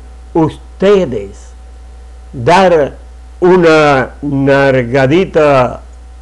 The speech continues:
de Alejandro Fernández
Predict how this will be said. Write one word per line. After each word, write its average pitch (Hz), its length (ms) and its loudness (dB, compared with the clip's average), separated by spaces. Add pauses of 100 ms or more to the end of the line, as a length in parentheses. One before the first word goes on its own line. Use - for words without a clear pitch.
(420)
de 123 760 0 (120)
Alejandro 151 1080 0
Fernández 143 1160 0